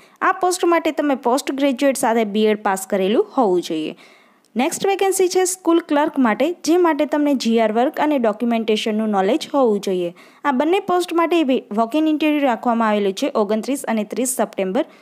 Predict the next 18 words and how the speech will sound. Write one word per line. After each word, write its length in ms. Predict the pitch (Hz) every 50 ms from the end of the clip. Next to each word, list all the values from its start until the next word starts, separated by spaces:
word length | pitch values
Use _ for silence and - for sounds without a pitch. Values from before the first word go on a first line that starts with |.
| _ _ -
બુધવારે 360 | 220 233 214 277 320 330 254
અને 240 | - - 285 285 269
ગુરુવારે 440 | 247 254 233 233 226 233 220 220 240
સવારે 360 | 247 - 240 208 208 196 202
દસ 240 | 190 196 185 185 - -
થી 140 | 311 349 - -
એક 200 | 240 240 226 -
વાગ્યામાં. 520 | 202 196 185 170 180 180 175 175 180 - - - _ - - - _ -
જો 80 | 302 339
તમે 200 | 359 359 359 349
ઇન્ટરેસ્ટેડ 520 | 339 330 320 330 311 - - 330 330 311
હોય 180 | 330 339 330 311
અને 160 | 277 254 247
લાયકાત 340 | 240 226 226 226 247 269 240
ધરાવતા 420 | 220 233 233 240 240 247 247 285
હોય 180 | 277 285 269 262
તો 120 | 269 269
તમે 300 | 254 311 277 233 196 190